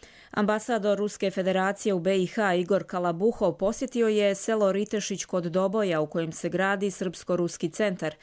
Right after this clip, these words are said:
Ranije je ovdje izgrađen manastir posvećen ruskoj svetiteljki Svetoj Matroni Moskovskoj, informiše Milica Đurđević.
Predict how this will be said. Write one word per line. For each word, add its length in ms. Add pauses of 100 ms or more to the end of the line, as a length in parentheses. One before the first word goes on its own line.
(360)
Ranije 500
je 80
ovdje 260
izgrađen 440
manastir 480
posvećen 600
ruskoj 380
svetiteljki 760
Svetoj 420
Matroni 500
Moskovskoj, 680 (380)
informiše 640
Milica 360
Đurđević. 680